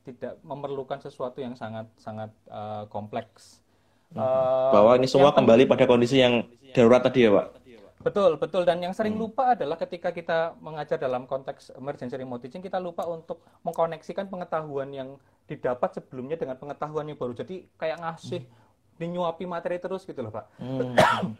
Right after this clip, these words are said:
Speaker 1: Padahal penting
Speaker 2: Oke,
Speaker 1: untuk
Speaker 2: oke.
Speaker 1: membuat, membuat, membuat koneksi. Jadi, minggu lalu ini,
Speaker 2: Hmm.
Speaker 1: minggu ini,
Speaker 2: Hmm.
Speaker 1: ini. Tiga minggu
Speaker 2: Hmm.
Speaker 1: ke depan, itu ini.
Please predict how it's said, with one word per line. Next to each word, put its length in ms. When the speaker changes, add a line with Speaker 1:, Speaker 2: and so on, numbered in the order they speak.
Speaker 1:
Padahal 320
penting 240
Speaker 2:
Oke, 80
Speaker 1:
untuk 80
Speaker 2:
oke. 160
Speaker 1:
membuat, 280
membuat, 480
membuat 320
koneksi. 400
Jadi, 240
minggu 240
lalu 320
ini, 240
Speaker 2:
Hmm. 80
Speaker 1:
minggu 320
ini, 280
Speaker 2:
Hmm. 80
Speaker 1:
ini. 260
Tiga 240
minggu 320
Speaker 2:
Hmm. 80
Speaker 1:
ke 80
depan, 320
itu 240
ini. 320